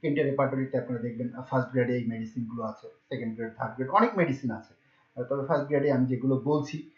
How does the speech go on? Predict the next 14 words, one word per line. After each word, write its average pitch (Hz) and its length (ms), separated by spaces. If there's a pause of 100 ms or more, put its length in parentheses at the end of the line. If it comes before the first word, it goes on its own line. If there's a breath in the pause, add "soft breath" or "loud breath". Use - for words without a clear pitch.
(200 soft breath)
আর্নিকা 123 360
মন্টেনা, 117 520 (280)
আর্সেনিক 135 440
অ্যালবাম, 110 460 (100)
অরামনিউন 123 580
ন্যাট, 110 300 (840)
বাডিয়াগা, 117 720 (340)
বেনজোইক 131 440
অ্যাসিড, 117 400 (180)
ব্রায়োনিয়া 127 500
অ্যালবাম, 110 480 (120)
কোস্টিকাম, 123 760 (500)
ক্যামোমিলা, 127 680 (120)
চেলোডিনিয়াম, 131 840